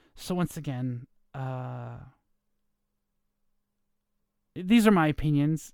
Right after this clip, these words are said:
Everything in, in this, I want you to know. I'm not saying any of this in order to insult anyone. I'm not saying anything in order to, uh, tell someone that they're less than. It's horseshit.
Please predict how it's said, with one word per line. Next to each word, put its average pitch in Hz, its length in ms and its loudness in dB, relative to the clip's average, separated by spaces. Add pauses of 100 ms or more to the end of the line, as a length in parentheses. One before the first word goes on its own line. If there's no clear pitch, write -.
Everything 175 420 0
in, 156 400 2
in 156 200 4
this, 151 420 -2
I 143 120 -4
want 151 260 -2
you 156 60 -6
to 135 100 -4
know. 151 340 -2 (600)
I'm 202 80 -2
not 220 140 -2
saying 196 280 2
any 170 220 4
of 151 80 0
this 175 240 -4
in 170 120 2
order 160 220 0
to - 120 -6
insult 156 540 -2
anyone. 214 480 -4 (380)
I'm 240 100 -2
not 214 140 -2
saying 202 280 2
anything 196 680 2 (160)
in 190 160 2
order 180 220 0
to, 185 760 -4 (1600)
uh, - 140 -20 (100)
tell 208 200 -2
someone 190 380 2
that 175 120 0
they're 165 140 0
less 170 380 0
than. 156 540 -2 (320)
It's - 180 -12
horseshit. 196 680 -6